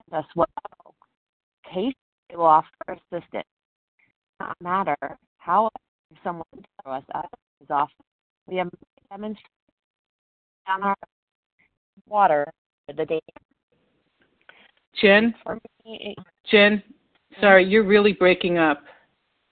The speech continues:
Speaker 2: Is there, um,
Speaker 1: Sorry. Yes. Did you hear the entire reading, Nancy? Sorry.
Speaker 2: Almost nothing. You were all,
Speaker 1: Okay.
Speaker 2: all garbled.
Speaker 1: Let me
Speaker 2: You wanna start over again?
Speaker 1: Yep, take two. <laughs>
Speaker 2: Okay.
Speaker 1: All right. In the, <laughs> thanks.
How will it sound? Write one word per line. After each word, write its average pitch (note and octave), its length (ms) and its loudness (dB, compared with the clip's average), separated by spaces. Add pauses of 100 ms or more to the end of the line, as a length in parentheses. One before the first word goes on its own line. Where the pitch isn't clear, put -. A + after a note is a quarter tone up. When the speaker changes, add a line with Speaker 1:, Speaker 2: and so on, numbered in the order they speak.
(1300)
Speaker 2:
Is F3 200 -6
there, G3 440 0
um, E3+ 120 0
Speaker 1:
Sorry. F3 220 0 (260)
Yes. A#3+ 240 4 (180)
Did A#3+ 140 -4
you C#4 80 0
hear C#4 120 2
the A#3 120 -4
entire A3 400 0
reading, F#3+ 320 -4
Nancy? G3+ 420 -6 (320)
Sorry. F3+ 220 6
Speaker 2:
Almost G3+ 340 6
nothing. E3 480 2
You E3 140 -2
were D#3+ 180 0
all, E3 260 4 (320)
Speaker 1:
Okay. F4 240 -2
Speaker 2:
all E3 160 -2
garbled. D3+ 480 -6
Speaker 1:
Let A#3+ 120 -2
me C4 180 -10 (120)
Speaker 2:
You E3 100 -8
wanna E3 200 -6
start F3 220 4
over F3+ 220 2
again? F3+ 340 -4 (800)
Speaker 1:
Yep, C4+ 200 2 (100)
take C4+ 280 0
two. C#4 300 2 (300)
<laughs> - 0 -
Speaker 2:
Okay. A#3 920 2
Speaker 1:
All A3+ 140 4
right. F#3+ 260 0 (120)
In B3 120 -10
the, B3 680 -6
<laughs> - 40 -14
thanks. A3 240 -8